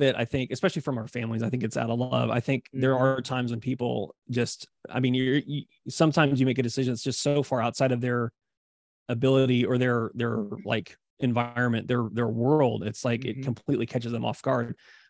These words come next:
Speaker 1: um, that they can't even process it. I even ha-, I did have one lady that I used to work with. She told me that. She goes, "I don't, I can't," she, this is exactly what she said. She goes, "I can't even process what you're telling me right now."
Speaker 2: Mm-hmm.
Speaker 1: Like, she could not, she couldn't,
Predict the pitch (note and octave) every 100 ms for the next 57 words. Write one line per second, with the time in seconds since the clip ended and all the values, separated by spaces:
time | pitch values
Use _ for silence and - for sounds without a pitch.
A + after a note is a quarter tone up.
0 | - B2+ A#2+ A2+ A2+ C3 C3+ C3+ D#3 C3+
1 | A2+ - C3 A#2+ A#2+ A#2 G2 G#2+ E3 C3+
2 | D3+ D3 D#3+ D3 D3+ C#3+ B2+ C3 C3+ -
3 | B2 B2 A#2 B2 A#2+ B2 A#2+ - - A#2+
4 | A2 A#2 B2+ - C3 A#2 A2+ G2+ - -
5 | B2+ - D3 E3+ - C#3 - E3 C#3+ _
6 | _ _ - F3 - G#3 D#3 F3+ D#3+ D3+
7 | C3+ A#2+ C3+ A2 A#2 A#2+ - C3 C3+ A2+
8 | C#3 - F3 D#3+ C#3 A#2+ C3+ C3 A#2+ C3
9 | G2 A2+ - C3 B2 F#2+ F#2+ - - -
10 | _ _ - B2 A#2 C3 C3+ - C#3 C3
11 | - - - D3 - E3 C#3+ - - C#3+
12 | G3 E3